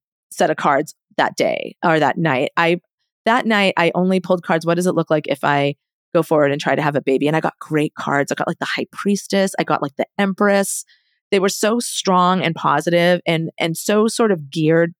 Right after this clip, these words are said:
t-, exactly towards what I was asking that I wasn't going to pull cards about, like, you know, "What if I don't?" You know, I was like, "No, this is really great.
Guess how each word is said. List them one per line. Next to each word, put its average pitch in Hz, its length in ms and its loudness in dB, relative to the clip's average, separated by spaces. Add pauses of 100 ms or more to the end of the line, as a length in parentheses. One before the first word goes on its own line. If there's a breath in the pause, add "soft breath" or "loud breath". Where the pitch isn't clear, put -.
t-, - 100 -10 (120)
exactly 151 480 0
towards 143 300 -2
what 143 120 0
I 135 100 2
was 127 120 -2
asking 214 600 -2 (440 soft breath)
that 190 120 2
I 185 100 2
wasn't 202 340 0
going 185 380 0
to 170 320 2 (400)
pull 180 140 2
cards 156 340 0
about, 147 200 2
like, 135 220 0
you 156 140 -2
know, 131 120 0
"What 139 160 0
if - 80 -4
I 131 100 -2
don't?" 95 340 -4 (140)
You 170 120 0
know, 135 140 0
I 156 160 2
was 147 160 -2
like, 123 160 -2
"No, 131 240 -4
this 156 200 -4
is 196 220 -2
really 139 500 0 (300)
great. 113 460 -6